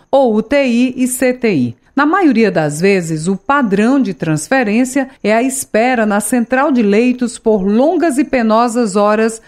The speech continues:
ou até dias. Mediante a confirmação da patologia com diagnóstico comprovado, existe o sério risco de complicações no caso, muitas vezes evoluindo ao óbito.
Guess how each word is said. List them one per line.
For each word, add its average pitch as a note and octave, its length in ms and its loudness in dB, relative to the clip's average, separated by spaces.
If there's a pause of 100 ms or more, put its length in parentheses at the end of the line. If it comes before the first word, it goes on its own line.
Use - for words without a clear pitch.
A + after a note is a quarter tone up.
(160)
ou A3 100 2
até A3 320 0
dias. C#3 540 -4 (280)
Mediante F#3 500 0
a A3 80 0
confirmação G3 840 0
da D#3+ 100 0
patologia F3 800 0
com F#3+ 240 0
diagnóstico E3+ 720 -2
comprovado, A#3+ 880 0 (140)
existe F#3+ 560 0
o F#3 60 -2
sério C#4+ 500 0
risco A#3+ 460 0
de F3+ 120 -4
complicações G#3 960 -2
no C4+ 140 2
caso, A3 500 -2 (160)
muitas C4+ 500 2
vezes G3 460 0
evoluindo G#3 800 0
ao A#3 160 0
óbito. D3 580 -2